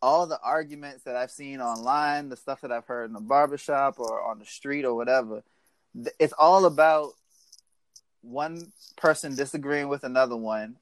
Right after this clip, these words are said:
and then the other, because the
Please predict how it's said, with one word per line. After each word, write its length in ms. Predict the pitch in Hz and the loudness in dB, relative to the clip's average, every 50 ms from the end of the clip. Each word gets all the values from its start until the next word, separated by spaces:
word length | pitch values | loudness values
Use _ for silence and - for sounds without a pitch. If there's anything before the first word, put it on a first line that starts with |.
| - | -10
and 180 | 123 123 127 117 | -8 -8 -4 -2
then 300 | 127 127 127 123 123 123 - _ _ _ _ _ - | 0 0 0 -2 -4 -10 -16 _ _ _ _ _ -2
the 100 | 123 131 | 2 4
other, 220 | 139 143 151 151 - - 143 | 4 4 4 0 -2 -6 -8
because 540 | 139 135 123 - - 156 156 156 160 147 147 143 131 123 123 117 | -6 -6 -4 0 4 4 6 6 4 2 -2 -8 -16 -20 -16 -10
the 580 | 117 131 131 127 127 127 123 123 120 123 123 | -8 -6 -6 -6 -6 -6 -8 -8 -10 -12 -14